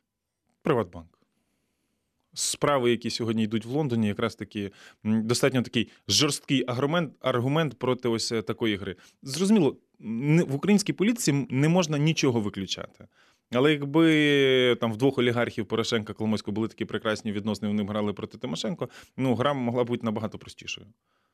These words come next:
Тобто просто в-, ввімкнути головний медіаресурс Коломойського в підтримку Порошенка, тоді б ці складні комбінації не потрібні були б.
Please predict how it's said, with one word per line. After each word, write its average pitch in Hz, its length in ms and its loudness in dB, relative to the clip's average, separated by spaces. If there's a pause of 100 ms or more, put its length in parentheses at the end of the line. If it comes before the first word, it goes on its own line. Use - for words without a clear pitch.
(300)
Тобто 104 260 -6
просто 110 360 -2
в-, 101 400 -8
ввімкнути 107 920 0
головний 117 360 2
медіаресурс 107 680 -2
Коломойського 104 720 -4 (340)
в - 80 -20
підтримку 113 440 0
Порошенка, 113 420 -2
тоді 107 180 -6
б 95 60 -8
ці 110 200 -4
складні 107 320 -2
комбінації 104 500 -6
не 98 80 -6
потрібні 87 400 -14
були 87 220 -18
б. - 40 -20